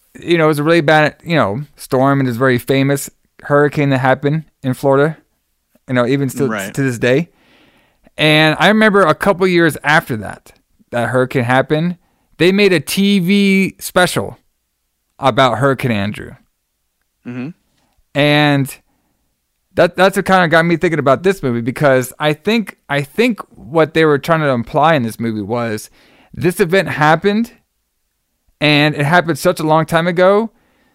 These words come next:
Speaker 1: that we made a movie about it in a way.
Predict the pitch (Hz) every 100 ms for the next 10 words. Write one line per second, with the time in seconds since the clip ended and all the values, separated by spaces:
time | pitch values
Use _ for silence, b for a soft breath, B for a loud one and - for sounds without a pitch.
0 | _ 143 147 139 180 180 180 170 165 185
1 | 180 185 180 185 160 _ _ _ _ -
2 | 139 123 135 147 156 180 175 - _ 185
3 | 190 - 175 _ _ - 196 196 196 214
4 | 240 226